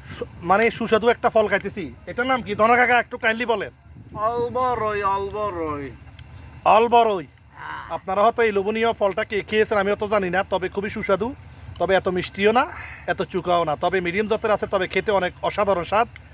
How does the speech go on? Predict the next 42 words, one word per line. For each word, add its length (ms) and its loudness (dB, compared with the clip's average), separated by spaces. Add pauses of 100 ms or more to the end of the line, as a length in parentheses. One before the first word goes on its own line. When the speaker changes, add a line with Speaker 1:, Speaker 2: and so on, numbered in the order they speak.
(180)
Speaker 1:
আর 160 4
ফলটা 300 2
খুবই 240 0
পরিপক্ক 360 -2
হয়েছে, 240 0
আমাদের 240 -2
কাছে 140 -2 (100)
অনেক 180 -4
ভালো 180 2
লাগতেছে। 320 -2 (440)
নুর 160 -2
ইসলামে 340 4
বলেন, 240 -4
এখন 180 -4
যে 40 0 (100)
আপনাদের 320 -6
ফল 180 0
বড় 140 0
এগুলা 240 0
যে 120 0
খাইতেছেন, 400 0
এগুলা 220 -4 (420)
আমার 160 4
হাতের 240 -2
মধ্যে 220 -6
দেখি, 200 -8
আমি 140 -4
একটা 200 -8
দেখাই, 220 -2
আমি 140 -6
ক্যামেরার 280 -2
সামনে 220 0
দেখেন 260 0
এই 100 -6
ফলটা, 280 2 (580)
যে 60 -2 (100)
আমরা, 140 2 (160)
তুমি 200 -4
যে 100 -4
খাইতেছো, 340 -4
কিরকম 280 -2
লাগতেছে? 300 -6